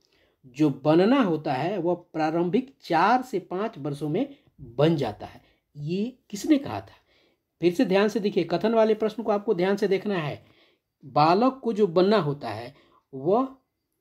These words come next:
प्रारंभिक चार से पाँच वर्षों में बन जाता है। किसने कहा? फ्रायड ने, वाटसन ने, वैलेंटाइन ने, स्किनर ने। किसने कहा ये? किसे? आपको ये फ्रायड ने कहा था कि बालक को जो बनना है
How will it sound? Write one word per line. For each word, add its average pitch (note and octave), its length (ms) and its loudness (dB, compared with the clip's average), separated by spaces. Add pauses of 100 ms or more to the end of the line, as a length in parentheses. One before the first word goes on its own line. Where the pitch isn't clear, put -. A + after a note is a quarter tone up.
(360)
प्रारंभिक E3 580 0
चार E3 220 0
से D#3+ 140 -10
पाँच D3 260 -8
वर्षों C#3+ 280 -8
में A3 240 -2 (280)
बन C3 240 -4
जाता G2+ 280 -10
है। - 100 -20 (720)
किसने G#3 240 2
कहा? B2 220 -6
फ्रायड E3 420 2
ने, F3+ 220 -2 (180)
वाटसन C3+ 360 -2
ने, F3 120 2 (340)
वैलेंटाइन D3+ 520 0
ने, F#3+ 160 -4 (280)
स्किनर D3+ 500 -2
ने। A2+ 100 -16 (300)
किसने D4 240 2
कहा E3+ 220 -4
ये? A2+ 220 -12 (640)
किसे? A3+ 340 -4 (460)
आपको D3+ 340 -4 (340)
ये A#2+ 160 -10
फ्रायड F#3 540 2
ने F3 120 2
कहा C#3 260 -6
था D3 160 -10
कि G3+ 180 -10
बालक D#3 400 0
को G#3+ 100 0
जो D#3+ 180 -2
बनना D3 360 -2
है F3+ 400 -4